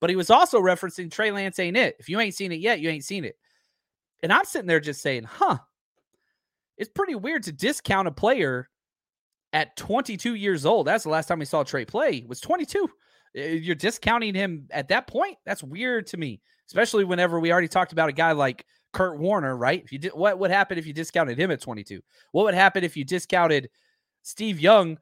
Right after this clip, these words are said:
after his first three years? What, I mean, you can go on and on and on the list there.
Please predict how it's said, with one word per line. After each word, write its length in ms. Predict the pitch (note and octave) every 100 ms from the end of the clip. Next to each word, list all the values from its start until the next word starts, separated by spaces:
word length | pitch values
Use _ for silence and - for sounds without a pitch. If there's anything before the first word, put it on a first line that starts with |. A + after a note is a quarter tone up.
| _ -
after 240 | D3 F3
his 140 | C#3+
first 380 | - F#3 E3 -
three 180 | E3 D3
years? 300 | B2+ A2+ G#2
What, 120 | F3
I 500 | G3 D3+ E3 - D#3+
mean, 220 | F3+ E3 D3
you 100 | A#3+
can 80 | F#3
go 160 | E3
on 160 | D3+ C#3+
and 140 | A#2
on 160 | B2 A#2
and 120 | A2+
on 180 | E3+ B2+
the 100 | A2+
list 280 | D#3+ F3+ -
there. 380 | A2+ G#2 B2+